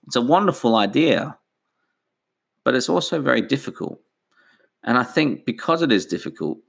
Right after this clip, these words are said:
that's why he mentions it as the highest attribute of, of people, of humankind. Um,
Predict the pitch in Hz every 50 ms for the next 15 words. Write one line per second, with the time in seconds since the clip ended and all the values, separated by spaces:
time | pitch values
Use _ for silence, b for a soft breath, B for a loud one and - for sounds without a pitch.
0 | _ _ _ _ _ - - - _ _ _ - - - 127 - - - 120 120
1 | 120 113 110 107 104 104 101 - _ _ - 113 104 104 110 113 113 113 107 95
2 | 98 - - 95 95 90 95 95 - 104 104 101 98 - - 95 - - - 90
3 | - 92 90 85 - - _ _ _ _ _ _ _ _ _ _ _ _ _ b
4 | b b b b b b _ - - 101 98 92 87 - - - - - _ _
5 | _ _ _ _ _ _ - - - - - - 147 190 - - - - - -
6 | - - - - - 123 117 110 107 107 - - 156 156 131 95 95 110 - -
7 | - _ _ _ _ _ b b b b b b b b b b _ _ _ _
8 | _ _ _ _ - - - _ _ _ _ _ _ - - 98 95 95 95 92
9 | 92 92 90 90 82 _